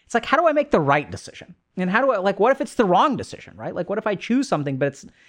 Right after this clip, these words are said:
'cause that's why we can't choose. Like, why can't we pick? Because if fundamental, if you think about it, you're afraid of making the wrong decision. 'Cause if you weren't afraid of making the wrong decision, there's no, there's no indecisiveness. And so indecisiveness is really tricky because usually the way that we approach it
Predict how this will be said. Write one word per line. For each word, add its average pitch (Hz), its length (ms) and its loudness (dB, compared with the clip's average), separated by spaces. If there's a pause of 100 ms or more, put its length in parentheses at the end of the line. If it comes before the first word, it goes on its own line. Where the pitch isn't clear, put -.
'cause 175 120 0
that's 262 240 2
why 285 140 4
we 226 100 -2
can't 214 280 -2
choose. 233 240 0
Like, 156 140 0
why 190 140 2
can't 214 240 -6
we 170 100 -2
pick? - 440 -2 (120)
Because 165 180 0
if 180 100 -2
fundamental, 233 480 2
if 180 80 -4
you 175 80 0
think 277 180 2
about 202 220 2
it, 180 80 -6
you're 196 140 2
afraid 185 420 2
of 160 80 -2
making 156 260 0
the 131 80 0
wrong 120 220 0
decision. 117 440 -4
'Cause 143 140 -6
if 151 100 -8
you 202 100 -4
weren't 262 140 0
afraid 220 240 -2
of 185 40 -6
making 185 240 -4
the 156 60 -8
wrong 160 180 -4
decision, 165 500 -4 (140)
there's 190 160 -4
no, 202 220 0
there's 170 200 -2
no 202 160 0
indecisiveness. 180 960 -2 (220)
And 220 140 0
so 220 520 0
indecisiveness 277 720 0
is 190 140 -2
really 208 200 0
tricky 302 360 -2
because 196 560 -2
usually 277 720 0
the 220 80 2
way 202 180 0
that 190 160 0
we 175 140 -2
approach 320 520 -2
it 107 240 -4